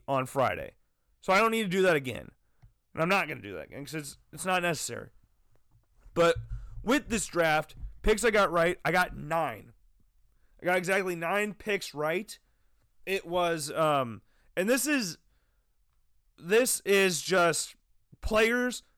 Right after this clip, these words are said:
at the right teams. I'm not going in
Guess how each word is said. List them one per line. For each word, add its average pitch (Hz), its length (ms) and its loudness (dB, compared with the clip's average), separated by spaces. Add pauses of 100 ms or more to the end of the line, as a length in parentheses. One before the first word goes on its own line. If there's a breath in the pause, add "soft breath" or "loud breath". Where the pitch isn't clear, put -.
(100)
at 147 120 -4
the 165 80 0
right 190 320 0
teams. 165 540 -12 (540)
I'm 196 220 0
not 247 360 0
going 208 340 0
in 190 220 -2